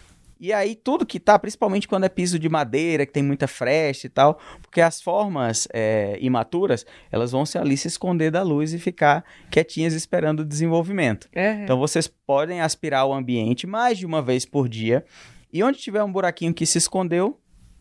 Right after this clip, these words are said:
Speaker 1: a-, vai aspirar os ovos, as larvas e as pupas das
Speaker 2: Uhum.
Speaker 1: pulgas, tá? No caso dos carrapatos, é importante aí que até uma certa altura, um metro e meio, por aí assim,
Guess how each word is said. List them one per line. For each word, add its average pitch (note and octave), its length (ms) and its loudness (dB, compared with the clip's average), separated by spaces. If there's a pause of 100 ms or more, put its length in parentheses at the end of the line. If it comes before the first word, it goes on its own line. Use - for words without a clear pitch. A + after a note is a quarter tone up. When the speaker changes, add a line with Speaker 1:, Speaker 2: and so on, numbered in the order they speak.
(280)
Speaker 1:
a-, C3+ 140 -2
vai B2+ 160 4
aspirar C3 320 0
os C#3+ 160 -6
ovos, F#3+ 580 0 (320)
as A#2 160 -2
larvas E3 640 -2
e E3+ 140 6
as F#3+ 160 -2
pupas - 580 -4
das G#3+ 220 0
Speaker 2:
Uhum. - 40 -16
Speaker 1:
pulgas, G#2 440 -2 (320)
tá? A2+ 240 4 (200)
No B2 80 -2
caso F3 220 4
dos E3+ 100 -14
carrapatos, D#3+ 760 -2 (180)
é A#2 80 -2
importante D#3+ 540 -2
aí E3 340 -2 (420)
que B2 220 0
até B2+ 180 -2
uma F#3 200 0
certa D3 320 0
altura, D3+ 340 0
um - 20 2
metro C3 280 0
e A#2+ 40 -2
meio, D3+ 680 0
por C3+ 180 -8
aí B2+ 160 2
assim, C3+ 300 -2